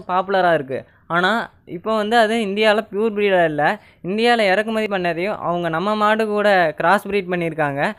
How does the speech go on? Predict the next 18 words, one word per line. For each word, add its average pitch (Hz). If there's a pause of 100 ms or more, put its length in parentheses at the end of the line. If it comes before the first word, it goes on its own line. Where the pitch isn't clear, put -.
(280)
அதனால 214
இப்ப 202
இருக்கிறதெல்லாம் 202
ஓரளவுக்கு 196
பியூர் 208
ப்ரீட்னு 196
சொல்லலாம். 165 (220)
ஆனா 190
ஃபுல் 220
பியூர் 220
ப்ரீட் 196
கிடையாது. 156 (460)
இந்த 180 (300)
மாடு 214
பார்த்தீங்கன்னா, 208
கலர்னு 208
பார்த்தீங்கன்னா, 180
லேசான 196